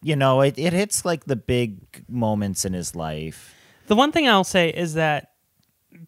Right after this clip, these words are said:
Speaker 2: I love Danny DeVito in this. Um, so this is here that
Speaker 1: Mm, I,
Speaker 2: it
Speaker 1: me-, I think I know where you're going with this one, I hope.
Speaker 2: he looked,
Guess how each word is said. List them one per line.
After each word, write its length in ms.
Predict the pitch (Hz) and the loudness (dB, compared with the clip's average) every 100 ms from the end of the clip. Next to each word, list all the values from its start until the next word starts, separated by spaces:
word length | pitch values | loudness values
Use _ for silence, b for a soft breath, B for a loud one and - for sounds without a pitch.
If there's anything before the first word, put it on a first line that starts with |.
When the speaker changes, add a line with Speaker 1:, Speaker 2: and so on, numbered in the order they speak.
| _ _ _ _ - | _ _ _ _ 0
Speaker 2:
I 100 | 175 | 0
love 280 | 165 175 180 | 2 2 2
Danny 260 | 202 208 208 | 2 2 0
DeVito 380 | 165 160 170 | -2 -2 -2
in 80 | 180 | -2
this. 320 | 180 190 - - _ 180 | -4 -6 -8 -18 _ 0
Um, 260 | 175 165 143 | 0 -2 -8
so 300 | - 226 220 - _ | -2 0 0 -4 _
this 280 | 185 240 285 | 4 6 6
is 120 | 262 | -2
here 280 | - 233 208 | 4 4 6
that 300 | 185 165 - _ _ 143 | 6 4 0 _ _ -8
Speaker 1:
Mm, 360 | 143 123 101 - | -4 -4 -6 -4
I, 120 | 107 | 4
Speaker 2:
it 120 | 175 127 | 4 4
Speaker 1:
me-, 180 | 123 | 2
I 100 | 127 | 2
think 140 | 135 139 | 4 4
I 60 | |
know 100 | 139 | 6
where 100 | 131 | 6
you're 80 | 135 | 6
going 220 | 110 110 101 | 6 6 6
with 80 | 95 | 2
this 160 | - | 0
one, 100 | 95 | -2
I 60 | 87 | -2
hope. 280 | 85 85 - b b b b _ _ _ _ - | -4 -6 -8 b b b b _ _ _ _ -10
Speaker 2:
he 240 | - 262 | 0 2
looked, 360 | 226 285 - | 4 2 0